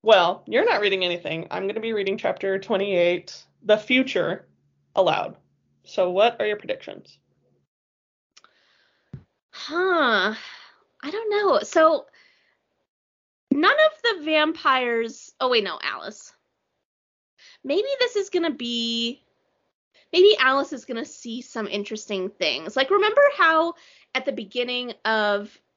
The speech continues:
Speaker 2: Midnight Sun, Alice had those predictions that, like, there were a couple different ways that she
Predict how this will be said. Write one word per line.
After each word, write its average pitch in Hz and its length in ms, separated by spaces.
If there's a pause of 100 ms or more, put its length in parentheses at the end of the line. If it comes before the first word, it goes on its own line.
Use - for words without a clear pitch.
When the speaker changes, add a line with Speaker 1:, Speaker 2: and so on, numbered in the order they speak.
(280)
Speaker 2:
Midnight 226 480
Sun, 208 640 (920)
Alice 226 420
had 220 240
those 202 220
predictions 202 800
that, 196 320
like, 185 340 (540)
there 277 140
were 247 100
a 226 60
couple 233 340
different 220 340
ways 202 380
that 202 200
she 202 400